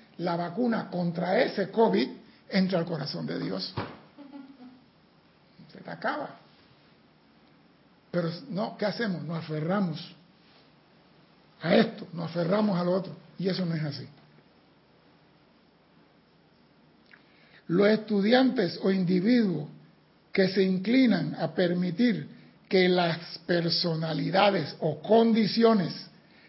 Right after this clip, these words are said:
que les parecen inusualmente cercanas les perturben, deberían observarse detenidamente y de cerca. Eso quiere decir que tú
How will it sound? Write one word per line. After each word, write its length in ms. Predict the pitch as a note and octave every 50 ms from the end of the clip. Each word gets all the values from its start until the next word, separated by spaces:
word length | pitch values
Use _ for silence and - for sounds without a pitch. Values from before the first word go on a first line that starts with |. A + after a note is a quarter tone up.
| _ _
que 140 | - G#3 F#3+
les 180 | F#3 F#3 F#3 F#3
parecen 560 | - F3 E3+ G3+ A#3 G#3+ - G3+ E3 D3 D3 - - - - - _ _ _ _ _ _ -
inusualmente 1120 | - A3 G#3 G3 F#3+ G3 F#3+ F3 - A#3+ B3 A#3+ B3 A#3+ A#3 A#3+ B3+ B3 A3+ G3+ - F#3+ D#3+
cercanas 640 | - - F#3 E3 D#3+ D3 - G#3+ A3 G3+ F3+ D3+ D3+
les 420 | D3+ D#3+ E3 F#3+ A3+ B3+ A3+ - -
perturben, 880 | - G#3 F3+ D3+ D3+ D3 - G#3+ G#3 G3+ G3 F#3+ G3 G3+ A3 A#3 A#3+ - - - - - - - - - - - - _ _
deberían 800 | - D#3 F#3 G#3 G#3+ G#3+ G#3+ G#3+ G#3+ A#3+ C4+ C#4 C#4 C4+ C4 C4
observarse 800 | B3+ B3 B3+ - - A3+ G#3 G3 G3+ G3 A#3 B3+ C4 A#3+ - B3+
detenidamente 1200 | B3+ A#3+ G#3+ G3+ G3+ F#3 F#3+ G3 G3+ G#3 A#3 B3 B3 A3+ A3+ A#3 B3 B3 B3 A3+ - C4 B3+ B3+ - -
y 140 | - G3+ F#3+
de 180 | F3 F#3+ F#3 F3 - -
cerca. 680 | B3 B3 G#3+ F3+ D3+ - - F3+ D#3+ C#3 - - - - - _ _ _ _ _ _ _ _ _ _ _ _ _ _ _ _ _ -
Eso 260 | - G3 - B3+ G3
quiere 180 | G3+ A#3+ A3+
decir 280 | G3+ - A#3+ A3+ G3+ - - - - - - -
que 140 | - F#3 E3+
tú 440 | F#3 C4+ D#4 C#4 C4 D4+ F#4+ -